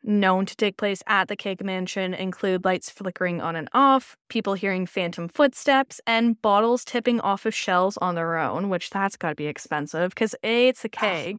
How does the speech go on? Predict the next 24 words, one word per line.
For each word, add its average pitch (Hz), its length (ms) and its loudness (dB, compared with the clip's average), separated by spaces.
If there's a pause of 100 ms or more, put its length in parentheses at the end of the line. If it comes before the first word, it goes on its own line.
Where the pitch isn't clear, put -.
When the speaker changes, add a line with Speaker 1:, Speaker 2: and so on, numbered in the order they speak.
(120)
Speaker 1:
Like, 294 160 2
of 311 120 -2
course 320 200 -2
they're 311 100 -4
gonna 277 180 0
have 240 140 4
their 240 100 -2
cheaper 202 340 -8
booze, 160 400 -2
but 220 140 -6
they're 220 80 0
also 214 200 0
gonna 226 160 0
have, 196 380 0 (160)
like, 185 140 -6
the 185 120 -10
Speaker 2:
High-end 190 520 2
Speaker 1:
Glenfiddich-, 190 40 -8
Speaker 2:
stuff. 202 220 -6
Speaker 1:
yeah, 233 300 0
they're 196 120 -10
gonna 269 280 -4
have, 247 320 -2
like, 190 160 -4